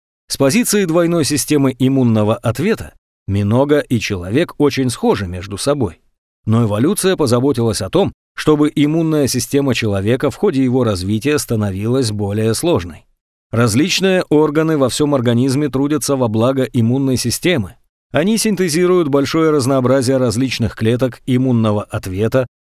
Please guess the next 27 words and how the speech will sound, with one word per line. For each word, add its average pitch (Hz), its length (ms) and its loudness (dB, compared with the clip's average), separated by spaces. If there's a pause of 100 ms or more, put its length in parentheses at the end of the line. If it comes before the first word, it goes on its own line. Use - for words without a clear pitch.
антител 131 720 0
и 135 120 2
сигнальных 117 600 -2
веществ, 135 560 -2 (160)
медиаторов. 135 800 -2 (420)
Кроме 233 260 2
того, 160 260 2
есть 117 220 0
клетки, 110 380 -2
которые 127 420 0
регулируют 110 640 0
данные 107 360 0
процессы 101 500 -4
с - 60 -4
помощью 117 460 -2
сложных 110 440 -2
систем, 120 540 -2 (260)
управляют 127 800 2
ими 135 340 0
и 127 200 -2
контролируют 110 800 0
их. - 260 -16 (380)
В 254 60 -2
общем, 233 280 0
наша 202 260 2
иммунная 175 420 2
система — 160 540 0